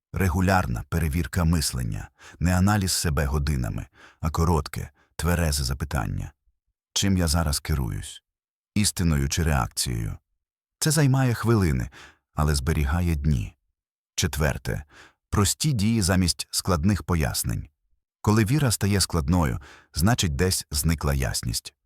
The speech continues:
Біблійний шлях майже завжди простіший, ніж ми хочемо.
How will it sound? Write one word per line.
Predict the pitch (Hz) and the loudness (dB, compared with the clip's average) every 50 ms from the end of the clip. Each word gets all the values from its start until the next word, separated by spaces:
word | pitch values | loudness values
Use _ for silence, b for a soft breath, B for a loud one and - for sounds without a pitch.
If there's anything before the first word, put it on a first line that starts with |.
| _ _ _ _ _ _ _ _ - | _ _ _ _ _ _ _ _ 0
Біблійний | 98 104 92 117 151 165 151 135 117 | 0 2 2 4 4 4 4 4 2
шлях | - - 117 123 123 - - - _ - | 2 0 0 0 -2 -2 -6 -12 _ 0
майже | 87 110 127 117 107 117 | 2 2 2 2 2 0
завжди | 87 101 85 82 87 113 85 | 0 -2 -2 0 0 -2 0
простіший, | - 101 95 - - - 80 69 - 64 60 | 0 -2 -2 -2 -4 -4 -4 -4 -4 -4 -4
ніж | 65 65 67 - 71 | -4 -4 -4 -4 -4
ми | 67 | -4
хочемо. | - - 65 55 - - - 52 50 50 | -4 -6 -8 -10 -8 -8 -8 -8 -10 -10